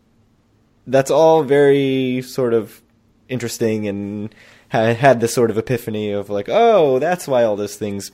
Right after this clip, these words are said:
make sense when they sort of seem to not really make that much sense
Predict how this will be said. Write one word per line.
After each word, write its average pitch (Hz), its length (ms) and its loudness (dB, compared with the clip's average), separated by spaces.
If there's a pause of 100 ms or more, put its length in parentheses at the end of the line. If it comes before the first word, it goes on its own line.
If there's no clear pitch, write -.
make 107 280 -8
sense 98 280 -6
when 98 180 -4
they 95 100 -6
sort 98 260 -6
of 98 80 -8
seem 98 180 -8
to - 120 -12
not 95 180 -6
really 92 160 -6
make 98 160 -10
that 95 160 -10
much 87 160 -12
sense 95 320 -8